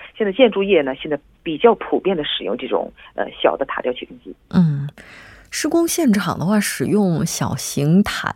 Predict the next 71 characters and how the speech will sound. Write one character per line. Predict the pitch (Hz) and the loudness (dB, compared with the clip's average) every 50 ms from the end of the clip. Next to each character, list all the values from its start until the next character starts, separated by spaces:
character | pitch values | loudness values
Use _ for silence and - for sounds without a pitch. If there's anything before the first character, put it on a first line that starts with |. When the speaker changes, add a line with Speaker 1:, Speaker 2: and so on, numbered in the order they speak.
| - _ | -2 _
Speaker 2:
吊， | 208 196 165 139 139 | 2 2 4 2 0
其 | 151 - - 196 | 0 0 -2 -2
实 | 196 - 214 220 220 226 | 0 2 4 4 4 4
可 | 220 - - 151 | 2 0 -2 0
能 | 135 135 160 196 220 214 | 2 4 4 6 6 6
有 | 190 131 120 | 4 2 2
一 | 135 | 2
个 | 147 165 | 0 2
非 | - 220 | 2 4
常 | 208 196 226 | 4 4 4
重 | - 247 214 | 4 4 4
要 | 175 156 | 4 4
的 | 160 | 4
原 | 156 135 147 | 4 4 4
因， | 156 180 196 202 | 6 8 8 6
也 | 151 - | 6 4
是 | 170 - - - | -2 0 0 4
为 | 185 202 175 | 6 6 4
了 | 139 - - | 4 2 2
节 | - - 170 | 4 4 6
约 | 180 180 | 6 4
施 | - - - 170 | 4 2 -2 4
工 | - 185 190 196 | 6 8 8 8
成 | 202 - - - 151 185 202 | 6 4 0 4 4 4 6
本 | - 147 - - | 4 2 0 0
哈。 | - - - - - - - - - - - - - | -2 -2 -2 -4 -4 -6 -12 -18 -18 -16 -18 -4 2
但 | 269 294 285 277 277 | 4 4 6 4 4
这 | - 285 | 4 4
个 | 262 214 | 4 4
节 | 185 151 - 208 | 4 6 4 4
约 | 247 262 262 247 | 6 6 4 2
成 | - - - - 190 247 254 | 0 -2 2 4 4 6 6
本 | 175 - 139 | 4 4 2
似 | - - - | 2 2 2
乎 | 185 - 190 185 185 190 | 4 6 6 6 6 6
是 | 190 - - - 165 147 - - | 4 2 4 4 4 4 4 2
以 | - 147 131 123 - | 2 2 2 2 0
牺 | - - - - 202 196 | -2 -4 2 4 4 4
牲 | - 208 202 202 _ _ | 6 6 4 4 _ _
安 | - 190 196 202 | 4 6 6 6
全 | 214 - - - - 147 | 6 4 2 0 0 2
为 | 143 135 - | 2 0 0
代 | - - 127 123 | 0 -2 -2 -2
价 | - - 143 135 - - - | -2 -2 -2 -2 -2 -2 0
了。 | 131 - - - - - - - - - - | 0 0 0 -2 -6 -14 -16 -16 -16 -8 -2
那 | - | -2
现 | 294 - 349 330 | 0 2 4 4
在 | 320 269 220 | 4 4 6
围 | 202 196 | 6 6
绕 | 254 311 294 208 151 160 | 6 6 4 4 2 2
小 | - - 113 127 | 0 0 -2 -2
型 | 135 - 220 285 | 0 2 2 2
塔 | - - - | 2 0 0
吊 | - 165 170 165 | 2 4 4 4
起 | - - - | 2 0 -2
重 | - 151 165 180 | 2 4 4 6
机 | 175 202 | 6 4
存 | 202 - - 151 180 | 2 2 2 2 2
在 | - 233 | 2 4
的 | 214 185 | 2 2
主 | 160 - 113 | 2 2 0
要 | 120 135 | 0 0
问 | 190 247 294 269 202 | 2 2 4 4 4
题 | 156 - | 2 2
有， | 147 131 113 - | 0 0 -2 -4
是 | - - - - 165 147 - - - - - | -6 -6 -2 0 0 0 0 0 -4 -6 -2
包 | - 185 208 | 0 0 0
括 | 202 - 202 | 2 0 -2
什 | - - - | -2 0 -4
么 | - | -4
呢？ | - | -4